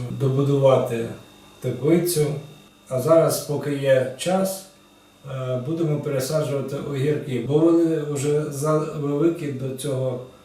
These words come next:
горшечка. Об'єму землі треба пересадити в більш об'ємний горшечок. Будемо використовувати, е, такі от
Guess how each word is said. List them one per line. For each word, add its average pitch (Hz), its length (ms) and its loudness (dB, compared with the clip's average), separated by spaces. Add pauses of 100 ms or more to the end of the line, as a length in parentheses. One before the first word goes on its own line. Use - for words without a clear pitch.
(100)
горшечка. 156 800 -4 (540)
Об'єму 139 520 4
землі 156 520 2 (240)
треба 151 300 2
пересадити 143 640 2
в 131 180 2
більш 127 640 2 (320)
об'ємний 135 800 2 (600)
горшечок. 160 640 0 (340)
Будемо 151 420 4 (200)
використовувати, 143 1040 2
е, - 1500 -8
такі 147 260 -2
от 139 140 2